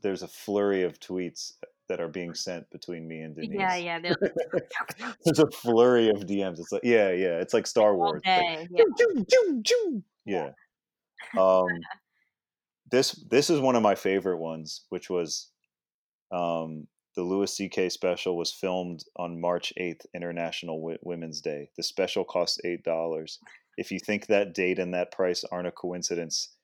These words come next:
Speaker 1: then you're a, quotations, "didn't ask to see it," end quotation, dick.
Speaker 2: Whoa.
Speaker 1: So, so this is, this is like a, this is a, there's a conspiracy that Louis is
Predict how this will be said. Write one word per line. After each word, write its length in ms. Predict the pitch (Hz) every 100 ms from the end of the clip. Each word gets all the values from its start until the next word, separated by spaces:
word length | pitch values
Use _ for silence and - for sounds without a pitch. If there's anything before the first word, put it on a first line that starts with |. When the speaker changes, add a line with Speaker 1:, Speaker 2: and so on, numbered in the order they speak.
| _ _
Speaker 1:
then 320 | 92 87 85 -
you're 300 | 90 90 92
a, 300 | 90 87 82 - _ _ _ _ _ _ _ _ -
quotations, 640 | 95 87 92 85 90 80
"didn't 360 | 80 95 95 -
ask 320 | 90 - -
to 100 | 98
see 240 | - 90
it," 160 | 87 85 -
end 240 | 87 87
quotation, 720 | - 85 - 87 - 82 76 73
dick. 240 | 87 76 _ _ _ _ _ _ _ _ _ _ _ _ _ _ _ _ _ _ _ _ _ _ _ _ _
Speaker 2:
Whoa. 420 | 196 185 196 196
Speaker 1:
So, 340 | 190 185 196 - 180
so 220 | 180 113 101
this 260 | 127 139
is, 200 | 135 - -
this 200 | 113 127
is 160 | 123
like 260 | 123 110 -
a, 320 | 98 90 85
this 100 | 107
is 60 | 104
a, 100 | 101
there's 200 | 98 92
a 60 | 92
conspiracy 680 | 101 - - 101 98 101
that 200 | 90 90
Louis 240 | 87 90 90
is 220 | - -